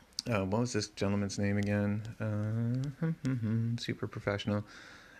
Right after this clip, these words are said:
Um, Marco Santucci. I don't like his stuff as much as Lee Weeks. Um,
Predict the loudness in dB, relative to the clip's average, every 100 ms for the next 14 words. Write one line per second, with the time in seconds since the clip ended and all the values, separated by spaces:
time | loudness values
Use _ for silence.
0 | 0 4 6 6 4 2 2 4 4 4
1 | 4 4 4 2 2 0 2 0 2 0
2 | 0 6 6 6 2 2 2 2 2 0
3 | 0 0 0 2 2 2 -2 0 -2 -2
4 | -12 -2 0 2 0 0 -4